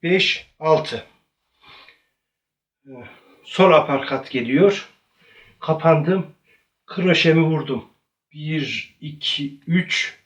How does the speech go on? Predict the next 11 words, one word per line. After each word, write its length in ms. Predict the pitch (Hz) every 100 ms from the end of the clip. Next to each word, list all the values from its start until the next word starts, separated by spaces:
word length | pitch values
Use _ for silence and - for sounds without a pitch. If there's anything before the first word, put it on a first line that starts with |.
| _ _ _ _ _ _ _
dört, 520 | 156 156 139 - - - -
beş, 440 | 165 190 - - -
altı. 480 | 147 - - 113 - _ _ - - _
Tekrar 380 | - 151 151 143
ediyorum. 720 | 139 135 127 123 151 180 - - _ _ _ _ _ _ _ _ _
Sol 320 | - 160 160
aparkat 520 | 135 151 - 180 -
geliyor. 400 | - 117 143 160
Kapandım. 760 | - 151 175 170 143 180 185 - _ _ _ _
Kroşemi 520 | - 185 175 165 165
vurdum. 440 | 160 160 139 127